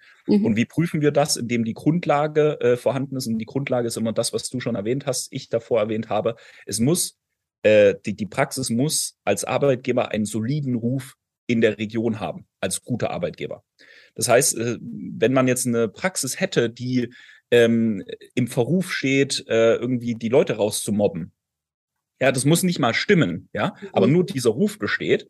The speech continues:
Speaker 2: äh, dann hat man ein Problem. Dann haben wir selbst nicht den heiligen Gral, um das zu ändern.
Speaker 1: Mhm.
Speaker 2: Ja, da muss man erst mal an anderen Stellen ansetzen, wo du dann auch zum Beispiel zum Einsatz kommst, um interne Konflikte zu lösen und Co.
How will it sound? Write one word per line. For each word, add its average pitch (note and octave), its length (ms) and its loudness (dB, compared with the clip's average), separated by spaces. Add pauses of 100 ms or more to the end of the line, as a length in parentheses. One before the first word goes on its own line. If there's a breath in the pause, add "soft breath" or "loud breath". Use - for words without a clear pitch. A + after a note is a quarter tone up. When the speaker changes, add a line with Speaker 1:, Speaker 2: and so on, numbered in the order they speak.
(440 soft breath)
Speaker 2:
äh, A2+ 360 4
dann A2 200 0
hat - 180 -4
man B2 120 0
ein B2+ 40 -4
Problem. A2 360 -2
Dann G2 180 0
haben A2+ 220 0
wir C3 180 2
selbst A2+ 320 0
nicht A#2 160 -8
den G#2+ 140 -4
heiligen G#2+ 320 -2
Gral, G2+ 260 -2
um G#2+ 140 -2
das G#2 160 -4
zu - 140 -2
ändern. E2 280 -4 (180)
Speaker 1:
Mhm. G3+ 260 6
Speaker 2:
Ja, G3+ 80 6
da B2 100 4
muss - 220 -6
man A#2 120 0
erst - 240 -4
mal A2 100 -2
an G2+ 60 -4
anderen C3 340 -2
Stellen A#2+ 340 2
ansetzen, A2+ 1300 0
wo G#2+ 100 -4
du B2+ 160 -2
dann A2+ 180 2
auch A2 160 0
zum A2 140 -6
Beispiel G#2+ 360 0
zum - 180 -8
Einsatz A2 360 -4
kommst, A#2 320 -4 (300 soft breath)
um A2 160 -2
interne A#2+ 440 0
Konflikte - 540 -6
zu - 160 -10
lösen G#2 260 -4
und G2+ 140 -8
Co. C#3+ 320 2